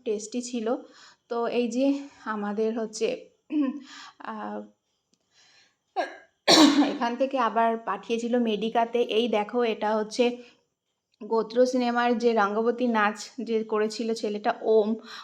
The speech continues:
ওর সাথে হঠাৎ দেখা হয়ে গেল, আহ, হচ্ছে মেডিকার ভেতরে। তো ও হয়তো শুটিং করতে গিয়ে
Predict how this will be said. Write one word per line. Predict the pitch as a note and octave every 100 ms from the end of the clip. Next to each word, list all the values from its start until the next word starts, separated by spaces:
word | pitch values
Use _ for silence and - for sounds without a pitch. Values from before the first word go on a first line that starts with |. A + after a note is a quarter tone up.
| -
ওর | A3+
সাথে | A#3+ C#4 B3 B3+
হঠাৎ | A#3 G#3 A3+
দেখা | G#3 F#3 F#3 B3
হয়ে | B3 A#3
গেল, | A#3 G#3+ G#3 A#3 - - -
আহ, | - G#3+ G#3+ G#3+
হচ্ছে | A3 G#3+ - A3+
মেডিকার | A3+ G#3+ A3 A3 A#3
ভেতরে। | A#3+ B3+ B3 G3+ - -
তো | A3
ও | A3 A3+
হয়তো | A#3 A#3 A#3+
শুটিং | B3 A3+ A#3+ B3
করতে | A#3+ A#3+
গিয়ে | A3+ A3+ A#3 C4